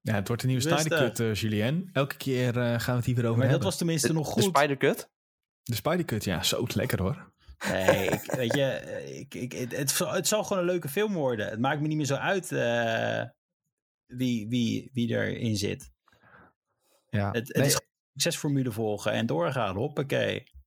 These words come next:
Speaker 4: Ja, rammen. Nou, ik vind, ik vind het allemaal leuk. Ehm, er was trouwens nog een dingetje waarom mensen dachten dat hij in de film zat. Ehm, mensen die aan de film werken, die hebben al foto's geplaatst op Instagram. Bijvoorbeeld cameraman en dergelijke met crewshirtjes. En dan hangt Spider-Man, die hangt aan het wo-, aan de W van crew.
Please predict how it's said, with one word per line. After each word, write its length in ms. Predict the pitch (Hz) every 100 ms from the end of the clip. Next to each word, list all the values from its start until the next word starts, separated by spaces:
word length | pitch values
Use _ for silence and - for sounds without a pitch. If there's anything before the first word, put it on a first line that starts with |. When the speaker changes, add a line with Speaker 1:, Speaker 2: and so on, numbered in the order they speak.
| _ - _
Speaker 4:
Ja, 220 | 170 123
rammen. 360 | - 120 135 101
Nou, 200 | 107 127
ik 100 | 151
vind, 240 | 160 147 127
ik 100 | 113
vind 180 | 117
het 120 | 135 120
allemaal 200 | 113 110 110
leuk. 160 | 139
Ehm, 260 | - 117 117
er 80 | 120
was 120 | 131
trouwens 260 | - 147 123
nog 140 | 165
een 60 | 170
dingetje 260 | 160 170 -
waarom 200 | 151 156
mensen 300 | 151 - 139
dachten 280 | 143 -
dat 140 | 135 131
hij 80 | 131
in 40 |
de 60 | -
film 140 | 135
zat. 240 | 139 139 -
Ehm, 400 | 135 117 113 113 101 -
mensen 360 | 120 147 -
die 100 | 139
aan 80 | 135
de 80 | 123
film 260 | - 175 147
werken, 300 | 120 123 156
die 100 | 135
hebben 180 | 127
al 160 | 113 117
foto's 380 | - 131 131 -
geplaatst 320 | - 127 117
op 80 | -
Instagram. 440 | 151 - 110 120
Bijvoorbeeld 500 | 147 - - - 104
cameraman 520 | - 107 107 104 101 107
en 100 | 107
dergelijke 460 | 104 110 117 120
met 200 | 117 107
crewshirtjes. 800 | - 196 180 120 117 143 175 - - - - - -
En 100 | 117
dan 120 | 120
hangt 220 | 120 120
Spider-Man, 560 | - 160 190 156 123 151
die 140 | 123
hangt 320 | 123 131 -
aan 240 | - 120 123
het 140 | 110
wo-, 180 | 117 -
aan 180 | 120 123
de 80 | 117
W 220 | 117 131
van 140 | 120
crew. 260 | - 131